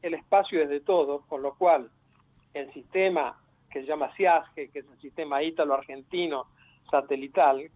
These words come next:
que son seis satélites, cuatro italianos y dos argentinos, ve todo el mundo y recorre todo el mundo, con lo cual podemos saber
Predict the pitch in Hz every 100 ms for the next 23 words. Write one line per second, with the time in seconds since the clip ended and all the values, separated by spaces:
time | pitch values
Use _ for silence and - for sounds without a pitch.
0 | _ 139 156 135 131 - 185 180 147 139
1 | 165 139 - 120 _ 156 156 151 135 131
2 | 143 151 131 127 139 160 165 156 170 170
3 | 165 175 180 _ _ _ _ _ _ _
4 | 170 - 214 - _ 233 226 180 165 220
5 | 165 117 120 139 151 151 185 202 160 -
6 | 175 151 156 170 139 127 - 147 165 190
7 | 190 185 180 165 151 170 175 143